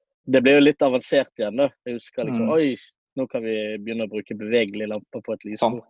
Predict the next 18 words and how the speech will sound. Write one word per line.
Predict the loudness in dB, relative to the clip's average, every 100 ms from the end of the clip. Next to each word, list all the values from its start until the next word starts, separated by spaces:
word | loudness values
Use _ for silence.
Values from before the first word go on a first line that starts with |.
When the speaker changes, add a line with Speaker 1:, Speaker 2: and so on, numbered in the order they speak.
| _ _ -20 -20 -20 _ -20 _ _ _ 0
Speaker 1:
Eh, | 4 6 6 4 2 -2 -10 _ _ 0
men | 2
aller | 6 6 4
første | 2 -2 -2 -4
lysbordet | -4 -6 -6 -8 -6 -6
som | -6
jeg | -8 -8
gjorde, | -4 -2 2 2
var | 4
jo | 4
egentlig | 4 2 -2
bare | -2 -4
et | _
teaterbord | 0 0 -4 -6 -6 -10
som | -6
bare | -4 -2 -2
hadde | -2 -4
fader. | -2 -2 -2